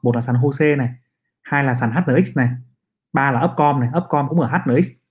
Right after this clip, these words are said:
nhưng mà nó là cái sàn, à, cổ phiếu niêm yết, nhưng mà ít điều kiện hơn. Còn O T C là loại chưa niêm yết luôn ấy. Loại mà em muốn mua bán em phải thông qua công ty chứng khoán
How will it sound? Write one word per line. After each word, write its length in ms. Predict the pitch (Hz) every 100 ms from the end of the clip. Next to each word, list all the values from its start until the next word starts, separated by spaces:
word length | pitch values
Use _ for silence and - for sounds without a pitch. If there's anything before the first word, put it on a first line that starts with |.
| _ _
nhưng 120 | 139
mà 60 | 127
nó 80 | 123
là 80 |
cái 100 | 135
sàn, 440 | 131 139 120 113 110
à, 260 | 107 107 107 -
cổ 140 | 104 107
phiếu 340 | 110 113 151 175 165 143
niêm 180 | 151 165
yết, 140 | 214 - _ _ _ -
nhưng 140 | 131
mà 60 | 123
ít 240 | 139 - -
điều 140 | 123 120
kiện 100 | 120
hơn. 240 | 139 139 - _ _ _ _
Còn 160 | 117 120
O 100 | 143
T 80 | 147 135
C 40 | 147 135
là 100 | 117
loại 180 | 123 120
chưa 120 | 165
niêm 140 | 160
yết 160 | 208 214
luôn 140 | 151
ấy. 100 | 160 - _ _ _ _
Loại 220 | 131 123
mà 120 | 117
em 200 | 123 135
muốn 140 | 127 131
mua 100 | 151
bán 220 | 123 117
em 100 | 147
phải 100 | 135
thông 200 | - 143
qua 100 | 139
công 160 | 139 139
ty 80 | 127
chứng 200 | 123 127
khoán 240 | 120 185